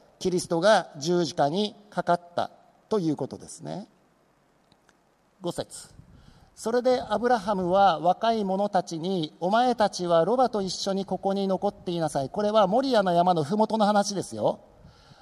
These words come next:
「私と息子はあそこに行き、礼拝をしてお前たちのところに戻ってくる」というふうに言ったわけです。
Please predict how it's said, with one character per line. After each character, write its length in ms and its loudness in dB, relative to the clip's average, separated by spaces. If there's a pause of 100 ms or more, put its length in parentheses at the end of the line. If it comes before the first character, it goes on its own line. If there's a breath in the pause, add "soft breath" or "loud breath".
(120)
「私 360 4
と 120 4
息 220 0
子 140 4
は 140 8
あ 60 6
そ 140 -2
こ 140 4
に 200 0
行 100 -4
き、 380 0
礼 280 6
拝 340 2
を 100 0
し 100 -4
て 300 2
お 100 -2
前 220 4
た 160 2
ち 120 -10
の 120 0
と 120 -4
こ 100 -2
ろ 120 0
に 340 -4
戻 240 2
っ 40 0
て 220 -4
く 100 -2
る」 120 0
と 120 0
い 100 0
う 100 -2
ふ 200 -4
う 60 -6
に 320 -4
言 100 -6
っ 20 -20
た 200 -8
わ 160 -12
け 80 -20
で 120 -20
す。 200 -20